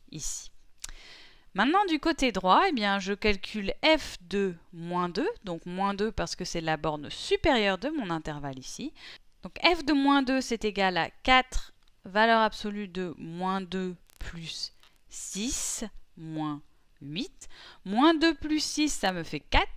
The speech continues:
Quatre fois quatre est égal à seize. Seize moins huit est égal à huit. Donc, la valeur de f de moins deux, donc ici, ça va être,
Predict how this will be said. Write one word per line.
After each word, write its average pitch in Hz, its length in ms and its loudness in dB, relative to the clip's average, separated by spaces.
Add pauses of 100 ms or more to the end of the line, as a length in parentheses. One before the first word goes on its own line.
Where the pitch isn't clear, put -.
(140)
Quatre 302 240 4
fois 247 200 2
quatre 190 420 2
est 339 240 -4
égal 180 420 2
à 139 160 -2 (100)
seize. 226 640 0 (360)
Seize 220 680 0 (280)
moins 214 340 0
huit 160 360 -10 (360)
est 262 240 -6
égal 175 360 0
à 165 140 0
huit. - 500 -12
Donc, 269 260 2
la 302 220 8
valeur 269 560 6 (120)
de 185 180 0 (180)
f 311 240 2
de 202 80 -4
moins 156 300 -4
deux, 208 320 -4
donc 190 280 -10
ici, 254 520 -4
ça 285 240 2
va 160 160 0
être, 190 400 2